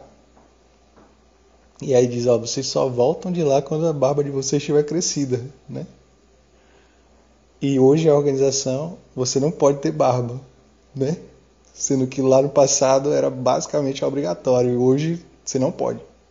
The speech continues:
E aí entra uma, uma, uma discrepância interessante, né?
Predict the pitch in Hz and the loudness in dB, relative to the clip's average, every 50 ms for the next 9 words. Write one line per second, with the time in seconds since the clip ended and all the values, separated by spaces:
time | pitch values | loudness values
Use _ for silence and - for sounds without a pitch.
0 | _ _ _ _ _ _ _ - - - - - - - - - _ _ - _ | _ _ _ _ _ _ _ -20 -20 -20 -20 -20 -20 -20 -20 -20 _ _ -18 _
1 | - - - 143 143 143 139 131 131 143 175 202 - - - - 135 127 123 123 | -8 -2 2 4 6 8 8 6 6 4 2 0 -4 -10 -8 -4 -2 -2 0 2
2 | 131 123 123 120 117 120 - - - - - - - - - _ _ _ _ _ | 4 4 4 4 2 0 -6 -14 -20 -20 -20 -20 -20 -20 -20 _ _ _ _ _
3 | - 127 127 127 127 131 147 135 123 120 120 117 117 113 117 - - - - _ | -4 0 2 2 2 2 0 0 0 0 0 0 -2 -4 -6 -8 -12 -20 -20 _
4 | - - 175 147 127 123 120 - - 139 127 - - 139 131 - - 151 123 139 | -18 -12 -8 -8 -6 -6 -4 0 4 4 4 4 4 0 0 0 -2 -2 2 2
5 | 135 135 131 127 - - 147 147 147 147 - - - - _ _ _ _ _ _ | 2 4 4 2 0 0 -2 -2 -2 -4 -8 -10 -12 -20 _ _ _ _ _ _
6 | _ _ _ _ _ _ _ _ _ _ - - 131 127 143 | _ _ _ _ _ _ _ _ _ _ -16 -10 -10 -8 -10